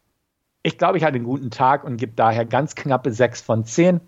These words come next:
Er ist so ein klassischer Direct-to-Video-Kandidat, den man sich anguckt und sagt, „Okay, der war in Ordnung, ich habe gekriegt, was ich wollte.“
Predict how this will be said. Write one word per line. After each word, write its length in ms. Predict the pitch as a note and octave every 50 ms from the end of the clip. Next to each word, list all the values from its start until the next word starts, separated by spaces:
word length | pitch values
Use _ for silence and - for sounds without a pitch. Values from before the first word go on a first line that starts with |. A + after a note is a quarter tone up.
| _ _ _ _ _ _ _ _ _ _ -
Er 220 | - - - C3+
ist 100 | D3+ -
so 80 | - F#3+
ein 80 | F3+
klassischer 680 | - - F3 F3 - F3 D3+ C#3+ - - D#3 D3 C#3 C3
Direct-to-Video-Kandidat, 1400 | A#2 B2 B2 C3+ C#3 - - - B2+ A2+ A#2 D#3 F3 G3 F3+ - - D#3+ D#3+ D#3+ D#3+ C#3+ D3 C#3 C3+ C#3 B2 C#3
den 80 | C3
man 140 | B2+ A#2+ A#2
sich 200 | A2 G#2 - -
anguckt 420 | C#3 C#3+ C#3+ C3+ - C#3+ C3 -
und 100 | B2+ A2
sagt, 240 | G#2+ C3 A#2+ A2 A#2+
„Okay, 280 | C3 A2+ - - A#2 G#2+
der 180 | A2 G#2+ G#2
war 140 | G#2+ A2 A2
in 100 | A2 A2+
Ordnung, 280 | C3 B2+ B2+ B2+ B2 A#2+
ich 80 | A2
habe 120 | G#2+ G#2 -
gekriegt, 320 | - - - B2 A2 A#2
was 140 | A2+ G2+ -
ich 160 | A2 F2 -
wollte.“ 380 | - E2+ F#2+ G2+ F#2+ - F#2+